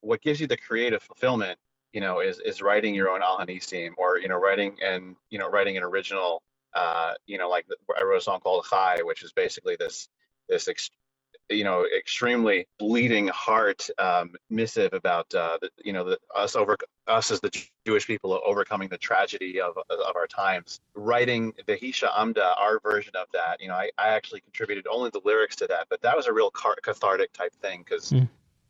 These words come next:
Speaker 1: you know, there we were in, in, in March of twenty twenty, and everyone was going like, "Is this the apocalypse? I have no idea. What is, what is happening right now? The world is upside down." And, um, you know, it was therapeutic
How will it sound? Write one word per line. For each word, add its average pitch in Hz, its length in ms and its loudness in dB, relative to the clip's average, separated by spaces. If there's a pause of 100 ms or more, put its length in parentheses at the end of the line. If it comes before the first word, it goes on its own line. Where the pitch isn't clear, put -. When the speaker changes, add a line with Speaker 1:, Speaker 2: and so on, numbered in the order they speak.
Speaker 1:
you 104 80 -4
know, 92 260 0
there 107 160 6
we 104 140 4
were 101 260 4
in, 98 160 -2
in, 98 180 -6 (120)
in 92 180 -6
March 104 260 2
of 117 120 -2
twenty 104 280 -4
twenty, 98 400 -4 (380)
and 113 140 -2
everyone 113 340 0
was 104 120 -4
going 104 240 0
like, 95 280 -2
"Is 107 240 -4
this 104 240 2
the - 120 -2
apocalypse? - 720 -2 (120)
I 131 240 0
have 113 120 0 (100)
no 107 180 0
idea. 139 440 2 (380)
What 123 280 2
is, 143 160 0 (240)
what 127 160 2
is 135 80 -2
happening 120 420 -4
right 104 200 -2
now? 98 140 0
The 98 100 -4
world 107 260 2
is 98 60 0
upside 98 320 -2
down." 98 320 -2
And, 87 140 -12 (500)
um, 95 380 -2 (120)
you 110 80 -8
know, 104 220 -2
it 107 100 0
was 104 200 2
therapeutic 127 880 0